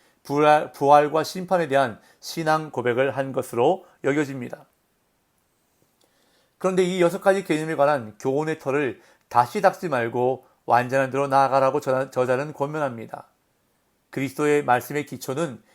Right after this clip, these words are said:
이미 놓여 있기 때문에 다시 그 터를 놓을 필요가 없다는 것입니다. 지금 필요한 것은 성장을 향해 앞으로 나아가는 일이기 때문에 교훈의 터를 다시 닦지 말라고 저자는 권면하면서 완전한 대로 나아가라고 말합니다.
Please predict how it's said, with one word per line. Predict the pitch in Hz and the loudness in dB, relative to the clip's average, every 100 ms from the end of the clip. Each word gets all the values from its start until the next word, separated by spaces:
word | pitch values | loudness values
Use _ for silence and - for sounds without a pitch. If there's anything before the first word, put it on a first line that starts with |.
| _ | _
이미 | 170 180 180 143 | -8 -6 -6 -4
놓여 | 135 151 156 - | -2 0 0 -2
있기 | 160 - 175 | -12 -10 -6
때문에 | 180 180 156 131 113 92 _ _ _ _ | -4 -2 -2 -4 -6 -12 _ _ _ _
다시 | - 135 180 165 | -2 -2 -2 -4
그 | - 156 | -4 -4
터를 | - 180 156 | 0 0 0
놓을 | 139 165 160 | 0 0 0
필요가 | - 180 156 | -2 -2 0
없다는 | 127 156 151 | 0 -2 -4
것입니다. | 156 - 139 - - - _ _ _ _ | -6 -10 -12 -12 -14 -16 _ _ _ _
지금 | - 180 185 | -6 -4 -4
필요한 | - 196 | -2 -2
것은 | 147 139 190 117 _ _ _ | -2 -4 -6 -8 _ _ _
성장을 | - 214 214 202 202 151 | -8 -6 0 0 0 -4
향해 | 113 113 135 175 _ _ | -4 -4 -6 -8 _ _
앞으로 | - 131 - 156 147 | 0 0 -2 -2 0
나아가는 | 135 131 131 135 139 | 2 4 4 2 -2
일이기 | 120 127 131 | -4 -8 -6
때문에 | 117 110 135 104 _ _ _ _ | -6 -4 -6 -8 _ _ _ _
교훈의 | - 135 151 151 | -2 0 0 -2
터를 | - 151 143 | -4 -2 0
다시 | 139 139 | -2 -4
닦지 | 120 - 139 | -8 -6 -2
말라고 | 120 117 113 135 180 - _ _ | 0 0 0 2 0 -4 _ _
저자는 | 127 123 127 131 | -4 -2 -2 -4
권면하면서 | 135 135 139 120 107 107 143 117 - _ - _ | -6 -4 -4 -4 -6 -4 -2 -2 -6 _ -20 _
완전한 | 110 120 135 151 156 156 | 0 2 0 -4 -2 -4
대로 | 143 147 | -4 -2
나아가라고 | 131 120 107 110 143 | 2 2 2 0 0
말합니다. | 160 165 143 117 - | -2 -4 -8 -12 -14